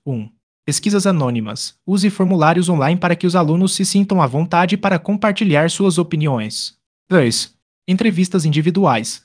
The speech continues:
Converse diretamente com os alunos e faça perguntas abertas.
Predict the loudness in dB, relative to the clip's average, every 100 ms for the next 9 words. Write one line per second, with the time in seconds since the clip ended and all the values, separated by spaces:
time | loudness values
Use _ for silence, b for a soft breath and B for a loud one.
0 | _ -2 2 2 0 -2 0 0 0 0
1 | 2 0 0 0 2 2 2 2 0 -2
2 | -4 0 2 2 0 0 0 0 0 2
3 | 0 0 -2 -4 -12 -12 -12